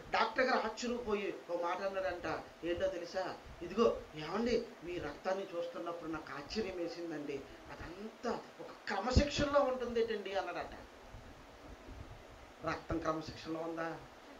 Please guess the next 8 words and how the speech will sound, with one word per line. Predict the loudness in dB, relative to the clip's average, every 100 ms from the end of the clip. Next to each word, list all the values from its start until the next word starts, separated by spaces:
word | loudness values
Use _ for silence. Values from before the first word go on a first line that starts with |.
| -16 -16 -16 -12 -12 -12 -14 -14 -12 -14 -14 -16 -18 -18 -16 -16 0
ఏమండి? | 4 6 4 2 -4 -8 -16 -16 -16 -18 -18 -18 -18 -18 -18 -18 -18 -18 -18 -18 -18 -18 -18 -18 -16 -6 6
ఇందా | 8
చెప్పాను, | 8 6 2 0 -2 -6 -12 -16 0
దోమ | 2 2
పేరు, | 2 -2 -4 -6 -12 -12 -12 -12 -16 -2
క్రమశిక్షణ | 2 4 2 0 -4
కోసం | -2 -2 -4
చెప్తున్నాను. | -6 -6 -8 -8